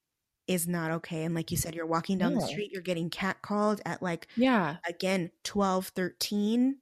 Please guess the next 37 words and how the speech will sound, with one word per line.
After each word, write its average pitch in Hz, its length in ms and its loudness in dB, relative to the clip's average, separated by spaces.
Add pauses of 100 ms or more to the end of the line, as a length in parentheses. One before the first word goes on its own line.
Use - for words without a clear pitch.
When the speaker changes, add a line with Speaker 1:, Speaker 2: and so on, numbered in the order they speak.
(140)
Speaker 1:
You 240 100 6
know 247 80 8
what 240 80 8
I 233 60 6
mean? 233 260 6
What 277 100 8
are 202 60 10
you - 0 -
Speaker 2:
Right. 170 80 8
Speaker 1:
supposed 349 240 2
to 311 40 0
do 302 140 2
with 359 120 2
that? 208 140 2
You're 208 100 2
still 277 280 0
learning 220 320 4
Speaker 2:
Yeah. 190 280 6 (440)
Speaker 1:
what 247 180 4
the 269 80 4
fuck 262 140 10
Speaker 2:
Well, 320 140 12
Speaker 1:
is - 20 12
Speaker 2:
and 311 80 8
Speaker 1:
going - 220 10
Speaker 2:
then 233 80 8 (100)
Speaker 1:
on. 208 260 2
Speaker 2:
even 302 280 8
as 294 200 8
an 254 80 8
adult, 202 400 8
if 208 140 4
you 214 80 4
get 220 160 6
catcalled, 202 520 6
if 185 180 -2
you 185 480 4